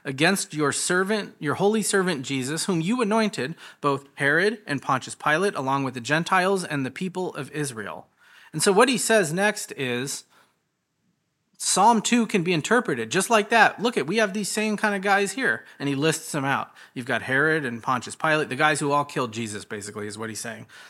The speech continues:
So we have Gentiles, we have Jewish people, we have these couple of leaders. It's like, they're probably going, "It's just like Psalm two." And it's actually really interesting. I found this chart.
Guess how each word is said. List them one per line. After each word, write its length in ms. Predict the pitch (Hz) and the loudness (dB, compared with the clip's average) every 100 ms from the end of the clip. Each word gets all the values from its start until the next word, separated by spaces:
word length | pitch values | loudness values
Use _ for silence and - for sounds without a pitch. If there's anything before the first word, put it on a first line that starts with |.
| - | -16
So 120 | - 120 | -8 -4
we 80 | |
have 120 | 113 104 | -4 2
Gentiles, 600 | 151 170 160 160 160 131 | 2 4 4 4 4 0
we 100 | 117 | -6
have 100 | 101 | 2
Jewish 300 | 180 190 196 | 4 4 2
people, 380 | 185 170 165 | -2 0 -2
we 80 | 147 | 0
have 120 | 123 117 | -2 -4
these 120 | 107 | -8
couple 320 | - 170 151 | -6 -4 -4
of 60 | 127 | -2
leaders. 580 | 147 147 151 147 143 - _ - | 0 0 0 -2 -4 -12 _ -4
It's 300 | 202 202 - | -4 -4 -6
like, 300 | 160 147 135 - | 0 0 0 -6
they're 140 | 156 | -6
probably 320 | 143 170 156 147 | 0 0 0 -2
going, 280 | 147 151 | -2 0
"It's 180 | 196 - | 0 0
just 260 | 302 277 277 | 0 0 0
like 220 | 262 240 | -4 -2
Psalm 340 | - 233 214 | 0 2 2
two." 320 | 190 233 139 - - - _ _ | 2 2 0 -4 -16 -20 _ _
And 100 | 156 | -2
it's 120 | 151 202 | 2 4
actually 260 | 247 202 | 4 2
really 280 | 147 208 151 | 2 4 2
interesting. 340 | 156 151 127 | -2 -4 -4
I 80 | 127 | -4
found 240 | 120 143 143 | -2 -2 -2
this 120 | - | -6
chart. 460 | - 127 123 - | -2 0 0 -4